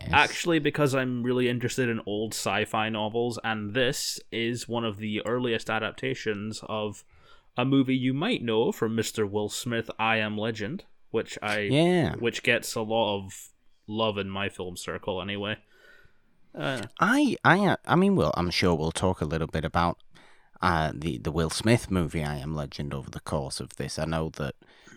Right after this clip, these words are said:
Speaker 2: The Last Man, this movie, The Last Man on Earth, nineteen, uh, sixty-four, Vincent Price, of course,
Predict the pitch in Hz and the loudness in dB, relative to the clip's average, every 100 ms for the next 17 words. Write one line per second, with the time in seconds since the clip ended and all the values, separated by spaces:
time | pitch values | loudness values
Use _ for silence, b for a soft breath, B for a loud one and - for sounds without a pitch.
0 | - 87 85 - 80 76 80 95 - 92 | 0 4 4 2 -4 -4 2 2 2 0
1 | 82 73 80 80 78 - 76 76 80 76 | 0 -2 -2 0 0 -2 -6 -2 -2 -2
2 | - - 123 117 98 87 - - 98 95 | -4 0 4 4 2 -2 -8 0 2 4
3 | - - - 101 - 127 101 120 - - | 2 0 -4 -6 0 2 6 6 4 -12
4 | b b b b - 117 117 - 117 107 | b b b b 4 4 4 2 2 2
5 | 104 - 107 101 98 - - | -2 2 6 6 6 -2 -8